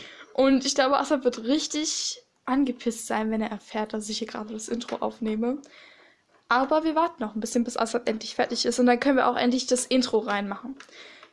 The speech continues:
Was macht der? Er geht, <laughs> ich hab verstanden, er geht sich enthaupten.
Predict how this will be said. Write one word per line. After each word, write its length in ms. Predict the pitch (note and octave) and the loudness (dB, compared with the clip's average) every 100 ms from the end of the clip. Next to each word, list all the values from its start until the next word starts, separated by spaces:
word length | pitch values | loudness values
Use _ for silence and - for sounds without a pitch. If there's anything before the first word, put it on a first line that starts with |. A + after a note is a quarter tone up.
| _ _ _ _ _ _ _ | _ _ _ _ _ _ _
Was 300 | A#3 C4 C#4+ | -6 -4 -2
macht 220 | A4 G#4+ G#4 | -2 0 0
der? 60 | G#4+ A4 A4 - _ - _ _ _ _ _ _ _ _ _ _ _ _ _ _ _ _ _ _ _ _ _ _ _ _ _ | 2 0 -2 -8 _ -20 _ _ _ _ _ _ _ _ _ _ _ _ _ _ _ _ _ _ _ _ _ _ _ _ _
Er 80 | A#3 | -10
geht, 240 | - B3+ C#4+ | 2 4 4
<laughs> 1000 | D4 - - - _ _ - - - - | 0 -6 -16 -20 _ _ -16 -14 -10 -2
ich 80 | |
hab 60 | C4+ | -2
verstanden, 340 | C4 B3+ C#4 A#3+ | 2 4 6 6
er 100 | A#3+ | 4
geht 300 | A#3+ B3+ C4 | 4 2 0
sich 200 | - A#3+ | -2 2
enthaupten. 880 | A3+ - B3 C4+ - - A3+ C#4 | 0 4 2 2 -4 -4 0 0